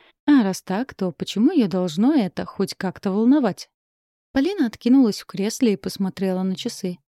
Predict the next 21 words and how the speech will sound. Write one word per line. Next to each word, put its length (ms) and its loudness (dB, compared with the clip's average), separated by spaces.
До 140 -2
конца 400 -4
рабочего 500 -4
дня 240 -2
было 300 0
ещё 300 -2
целых 440 -4
два 300 -4
часа, 540 -6
а 220 0
она 280 -2
уже 240 -2
всё 220 -6
сделала. 520 -2
Было 260 0
немного 420 -2
непривычно 600 -4
просто 360 -8
сидеть 420 -6
и 60 -2
ждать, 440 -6